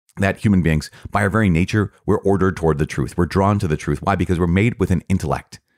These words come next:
And that intellect is meant to grasp onto what is true. That's what, <laughs> that's what it's made for. It corresponds with what is true. And also, beauty reveals truth, or has the capacity to reveal truth in a way that belongs only to beauty,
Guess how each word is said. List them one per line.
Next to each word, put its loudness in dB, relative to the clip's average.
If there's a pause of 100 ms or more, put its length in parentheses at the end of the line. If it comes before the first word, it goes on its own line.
(240)
And 0
that -2
intellect 0
is -10
meant 0
to -2
grasp -2
onto 2
what 0
is 0
true. -2 (240)
That's -4
what, 0
<laughs> -8
that's -2
what 2
it's -4
made 2
for. 2
It -6
corresponds 0
with -2
what 2
is -6
true. 0 (720)
And -2
also, 0 (460)
beauty 2 (360)
reveals 2 (120)
truth, -2
or 4
has 0
the 0
capacity -6 (560)
to 0
reveal 2
truth -4 (640)
in 2
a 0
way 2
that -2
belongs 0
only 2
to -8
beauty, -2